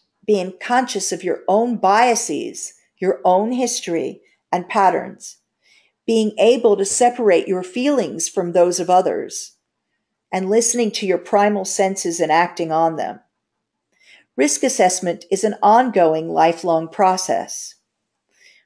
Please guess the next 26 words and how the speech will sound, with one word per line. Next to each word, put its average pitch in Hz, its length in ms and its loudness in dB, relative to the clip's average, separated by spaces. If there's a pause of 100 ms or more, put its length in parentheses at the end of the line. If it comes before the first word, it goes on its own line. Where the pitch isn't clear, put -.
(120)
Once 269 360 0
you're 269 120 2
well-versed 190 840 2
and 190 100 0
have 175 160 -6
practiced 214 480 -2
a 165 60 -4
lot, 170 480 0 (920)
it 220 200 2
becomes 185 720 -4
second - 560 -2
nature. 180 580 -6 (880)
If 214 180 0
you 226 140 -6
do 247 220 -2
it 302 160 2
well, 262 540 4 (360)
your 220 140 4
relationships 208 840 2
will 180 120 -4
be 175 120 -4
filled 220 360 2
with 233 120 -4
excitement 220 680 -2
and 208 140 -6
pleasure 214 520 0